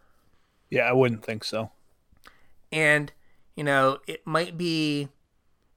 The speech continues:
Speaker 2: like, you know, maybe not everyone gets to the end of all of their rares.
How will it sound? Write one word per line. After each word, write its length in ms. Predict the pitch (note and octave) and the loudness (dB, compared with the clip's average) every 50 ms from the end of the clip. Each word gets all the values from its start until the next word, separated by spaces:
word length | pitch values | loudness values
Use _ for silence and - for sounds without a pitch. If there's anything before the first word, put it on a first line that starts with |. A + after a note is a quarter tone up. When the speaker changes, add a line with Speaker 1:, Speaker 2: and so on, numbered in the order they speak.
| _ _ | _ _
Speaker 2:
like, 200 | - D3 C#3 C#3 C3+ _ _ _ _ _ - | -4 -4 -4 -6 -8 _ _ _ _ _ -12
you 80 | - A#2+ | -10 -8
know, 300 | G#2+ G#2 G2+ G2+ G#2 G#2+ - _ _ _ _ _ _ _ _ _ _ _ _ _ _ _ _ | -6 -6 -6 -6 -8 -10 -16 _ _ _ _ _ _ _ _ _ _ _ _ _ _ _ _
maybe 400 | C4 E3 D#3 D#3+ E3 F3 F3+ F3+ | -6 -2 0 0 2 2 0 2
not 200 | F3 F3 E3+ D#3+ | 2 2 2 2
everyone 440 | D3 D3 C#3+ D3+ D#3 D3+ D3+ C#3+ C3 | 2 0 2 2 2 2 2 2 0
gets 240 | B2+ B2+ D3 C#3 - - | -2 -6 -6 -8 -8 -10
to 120 | - D#3 | -10 -6
the 160 | C#3 C3+ C#3 | -4 -4 -2
end 200 | B2+ A#2 B2+ C3 C3 | -2 -2 -2 -2 -2
of 100 | A#2+ A#2+ | -2 0
all 160 | A#2+ A#2+ A#2+ | 0 0 0
of 160 | A#2+ A#2 A2+ | -2 -2 -4
their 140 | A2+ A2 G#2+ | -4 -4 -4
rares. 560 | G#2+ G#2 G#2 G#2+ A#2 D3 F#3 F#3+ - - - | -4 -6 -8 -6 -6 -6 -6 -8 -10 -14 -16